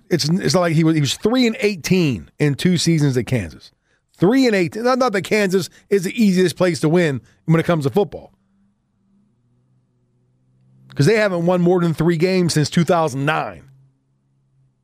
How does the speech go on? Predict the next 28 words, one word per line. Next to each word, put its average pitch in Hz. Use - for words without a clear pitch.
But 160
I 175
can't, 202
I 175
can't 175
imagine 143
him 131
latching 127
on 120
anywhere 95
else. 80
Not 156
after, 135
not 170
after 135
this. 82
These 151
things 160
have 143
a 143
tendency 131
to 156
stick 135
with 131
you 135
wherever 120
you 92
go. 90